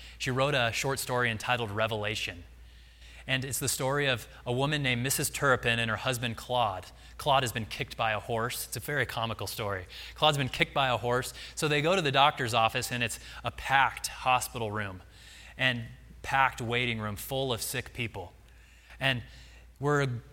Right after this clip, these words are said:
kind of given into two dialogues going on in Flannery O'Connor's narrative. The first is the dialogue that Missus Turpin is having with the other patients in the room.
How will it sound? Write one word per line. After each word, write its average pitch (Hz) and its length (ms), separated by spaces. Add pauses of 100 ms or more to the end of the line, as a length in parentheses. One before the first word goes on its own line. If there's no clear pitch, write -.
(260)
kind 165 200
of 143 120
given 139 220
into 131 240
two 170 320
dialogues 117 600
going 110 240
on 110 180
in 104 80
Flannery 107 380
O'Connor's 104 500
narrative. 101 400
The 104 80
first 151 460
is 110 80
the 117 100
dialogue 117 640
that 117 120
Missus 117 300
Turpin 110 400
is 104 80
having 110 360
with 101 120
the 107 140
other 110 160
patients 113 480
in 104 60
the 98 60
room. 101 280